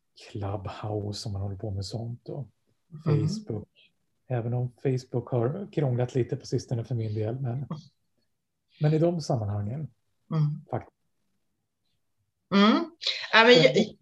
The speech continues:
Speaker 1: Ja.
Speaker 2: jättebra tips. Eh, jag, jag är ju också bevis på hur, eh, faktiskt tillgänglig du är, Mikael. Du, du lever ju verkligen som du lär. Och det är ju anledningen till att vi sitter här.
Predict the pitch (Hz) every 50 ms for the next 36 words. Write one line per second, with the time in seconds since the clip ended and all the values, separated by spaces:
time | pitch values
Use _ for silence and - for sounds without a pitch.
0 | _ _ - 185 123 113 - - _ _ - _ _ _ _ _ _ _ _ _
1 | _ _ _ - - - _ 208 202 254 269 269 - - - 226 226 233 240 240
2 | 240 240 - - 220 160 - - - - - - - 180 180 175 170 170 170 180
3 | 175 170 - 190 202 196 196 214 190 196 202 202 190 185 202 - - 185 185 180
4 | - - - - - - - - _ _ - 196 185 180 185 208 254 277 262 -
5 | - - - 180 165 165 165 165 175 165 160 156 156 156 156 151 151 151 151 151
6 | - - 143 151 - - - - 156 156 - - - - - - _ - 180 165
7 | 160 156 151 151 151 147 147 147 147 151 147 147 156 151 - 156 156 196 294 359
8 | - - - - - - - - - - - 151 151 - - 165 165 165 - -
9 | 160 156 160 170 180 156 123 135 160 208 262 294 254 180 131 127 - 160 151 151
10 | - - 143 147 147 156 165 226 302 - - - 123 160 202 208 - - - -
11 | - - - - _ 165 160 - _ - 143 180 175 160 185 240 269 240 208 185
12 | 170 156 156 156 151 147 151 151 151 160 147 135 139 147 - 147 139 139 139 -
13 | - 151 151 151 _ - - 190 196 - 330 - - - 107 143